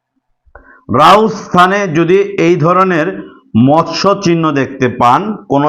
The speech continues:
জাতক বা জাতিকার ক্ষেত্রে, তাহলে বুঝবেন তার প্রেম, ভালোবাসা বা সম্পর্কে বাধা হবে। প্রেম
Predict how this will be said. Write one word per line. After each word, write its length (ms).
জাতক 380
বা 80
জাতিকার 520
ক্ষেত্রে, 380
তাহলে 260
বুঝবেন 460
তার 220
প্রেম, 380
ভালোবাসা 540
বা 80
সম্পর্কে 640
বাধা 320
হবে। 240
প্রেম 280